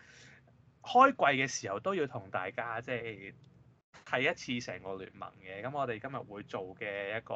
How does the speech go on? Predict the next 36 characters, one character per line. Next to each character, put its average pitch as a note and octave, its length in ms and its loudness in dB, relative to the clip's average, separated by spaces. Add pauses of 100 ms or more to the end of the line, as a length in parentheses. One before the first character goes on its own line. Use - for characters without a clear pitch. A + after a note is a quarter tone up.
(340)
exercise - 640 -10
呢， A2+ 140 -6
就 A#2 120 -8
係 G#2 460 -12 (880)
team C#3+ 300 -6
tiers， - 440 -4
即 C#3+ 120 -4
係 G2 460 -2 (1080)
我 A#2+ 240 -2
哋 A2+ 640 -2
將 C#3+ 500 2
聯 A#2+ 160 -2
盟 G#2 120 -6
嘅 A2+ 80 0
三 B2 260 4
十 A2 40 2
隊， G2 220 -4
咁 G2+ 120 -8
就 A#2+ 120 0
按 G#2+ 340 -4
住 G#2+ 220 -12
我 G#2 120 -4
哋 G2 140 -4
嘅 G2 500 -4
目 C3 140 -12 (140)
標 A2 320 -6
去 F#2+ 60 -8
到 F2+ 260 -8 (640)
分 G3 180 4
返 F3 180 6
開 F3 160 8
唔 G#2 100 -4
同 G2+ 120 -12
嘅 G#2 60 -6
等 G2 240 -10
級 - 60 -14